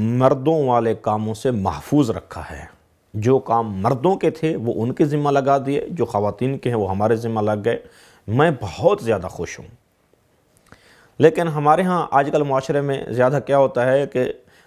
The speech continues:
خاتون اگر باہر جائے، خصوصاً اقتصاد کے میدان میں، معیشت کے میدان میں کوئی کاروبار کرے تو وہ خوشحال ہوتی ہے۔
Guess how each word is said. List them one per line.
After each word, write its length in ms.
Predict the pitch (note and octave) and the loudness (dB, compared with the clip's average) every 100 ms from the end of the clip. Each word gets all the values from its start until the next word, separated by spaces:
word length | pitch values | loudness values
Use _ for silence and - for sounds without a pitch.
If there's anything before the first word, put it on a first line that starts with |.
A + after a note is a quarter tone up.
| _ | _
خاتون 500 | - A2+ A2 C3+ A#2+ | 0 2 2 -2 -2
اگر 240 | A#2 C3+ | 0 0
باہر 360 | A2 A#2 D3+ B2 | 2 2 2 0
جائے، 340 | G#2 A2 D#3+ - _ _ _ _ _ _ | -2 -2 -2 -8 _ _ _ _ _ _
خصوصاً 420 | - B2 A#2 C3+ | 0 0 0 -4
اقتصاد 420 | A#2+ A2+ A2+ A#2+ C3 - | -4 -6 -4 0 0 0
کے 80 | |
میدان 380 | A#2 A2 G2+ G2+ | -2 0 0 -2
میں، 260 | G2 G2+ A2 - | -2 -6 -8 -6
معیشت 400 | G2+ G#2+ B2 - | -4 -4 -4 -2
کے 60 | |
میدان 460 | A2+ G#2 F#2 G2 F#2+ | -2 -2 -2 -4 -4
میں 220 | F#2 G2 - | -6 -8 -6
کوئی 120 | G#2+ | -4
کاروبار 460 | A2 G#2+ G2 G#2+ A#2+ | 0 0 2 2 2
کرے 420 | G2+ F#2+ A2 G#3 - _ _ - | -2 -6 -6 -8 -14 _ _ -14
تو 80 | - | 0
وہ 60 | F#3+ | 0
خوشحال 500 | - G3+ D3 E3+ D#3+ | 2 -2 0 2 2
ہوتی 320 | B2+ G#2+ F2+ | 0 -2 -8
ہے۔ 140 | E2+ | -10